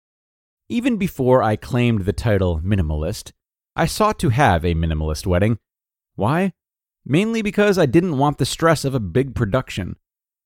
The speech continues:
Planning a big event is exhausting, and I wanted to enjoy myself, not try to remember a million different things. Besides that, we didn't want to enter into our marriage with wedding debt, or burden our parents with wedding debt either.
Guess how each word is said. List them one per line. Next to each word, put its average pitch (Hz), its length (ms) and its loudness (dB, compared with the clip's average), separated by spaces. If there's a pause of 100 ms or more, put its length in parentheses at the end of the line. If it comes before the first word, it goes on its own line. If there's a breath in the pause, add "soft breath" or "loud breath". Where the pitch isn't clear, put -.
(120)
Planning 196 340 0
a 123 60 0
big 143 180 0
event 131 320 2
is 113 100 -2
exhausting, 98 720 -2
and 98 120 -2
I 147 80 0
wanted 180 340 -2
to 175 140 -2
enjoy 156 320 0
myself, 82 720 -4
not 143 320 -6
try 131 320 2
to 139 80 2
remember 123 420 2
a 104 60 4
million 113 340 0
different 110 300 -4
things. 101 420 -8 (680)
Besides 175 440 -2
that, 175 340 0 (460)
we 170 80 -2
didn't 208 220 -2
want 170 200 -2
to 165 140 -2
enter 170 280 -2
into 160 280 0
our 147 180 6
marriage 156 380 2
with 147 140 -2
wedding 160 340 0
debt, 85 180 0 (580)
or 139 200 4
burden 143 480 2
our 135 180 2
parents 151 480 -2
with 95 140 0
wedding 104 300 2
debt 113 200 2
either. 131 380 -2